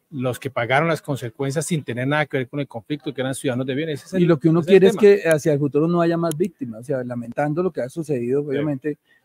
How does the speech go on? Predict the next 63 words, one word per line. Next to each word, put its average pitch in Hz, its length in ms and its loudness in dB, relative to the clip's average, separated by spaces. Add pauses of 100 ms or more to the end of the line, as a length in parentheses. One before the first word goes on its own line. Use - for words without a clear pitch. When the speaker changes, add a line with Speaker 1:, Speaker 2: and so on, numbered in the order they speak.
(100)
Speaker 2:
pero 156 240 6
lo 143 120 2
que 156 100 -2
uno 156 140 2
quiere 185 240 6
con 165 160 2
esto 160 340 0
es 156 160 -2
que 185 120 0
en 170 120 0
el 147 60 -4
futuro 156 320 -2
no 185 140 2
haya 190 120 2
más 180 180 0
víctimas, 156 360 -4
que 135 120 -10
Colombia 147 380 0
por 170 220 -2
fin 196 240 -2
consiga 165 340 -4
una 170 220 -2
era 165 120 0
de 156 80 0
paz 131 220 -8
que 139 140 -10
no 139 100 -6
ha 135 60 -8
tenido 147 320 -2
Speaker 1:
Bueno, 135 160 -2
Speaker 2:
nunca. 123 180 -8
Speaker 1:
¿ya, 135 160 -2
ya 135 140 -4
se 151 100 -4
leyó 147 180 -2
el 131 60 -2
libro 151 260 -2
que 156 120 -10
le 147 40 -8
regaló 127 480 -6
Molano? 165 460 -10
Speaker 2:
No, 185 460 8
ni 160 120 4
lo 135 120 4
va 139 100 4
a 156 40 4
leer, 139 280 4
eso 151 240 -2
está 160 220 2
lleno 165 240 4
de 165 80 2
mentiras. 139 600 0
Yo 143 220 4
ahí 175 140 6
medio 190 260 6
Speaker 1:
Bueno. 151 140 6
Speaker 2:
elogié 156 240 2
y 175 60 4
dije, 165 180 4
"No, 135 200 -2
no, 123 280 -12
señor, 147 320 -6
está 147 200 -10